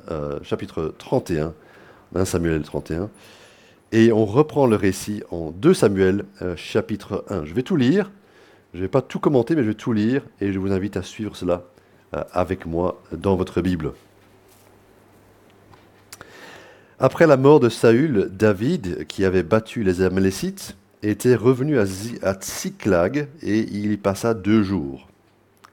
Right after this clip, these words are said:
Le troisième jour, un homme arriva du camp de Saül, les habits déchirés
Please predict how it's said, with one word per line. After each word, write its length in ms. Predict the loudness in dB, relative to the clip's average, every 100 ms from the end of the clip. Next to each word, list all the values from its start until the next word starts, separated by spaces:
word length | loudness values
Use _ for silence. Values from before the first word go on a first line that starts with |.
| -20 -14
Le 60 | 0
troisième 320 | 4 6 4
jour, 260 | 4 2
un 100 | 4 4
homme 120 | 4
arriva 280 | 2 2 0
du 100 | 0
camp 160 | -4
de 60 | -4
Saül, 340 | -2 -2 -2
les 160 | -2 0
habits 180 | 0 0
déchirés 600 | -2 -2 -4 -2 -2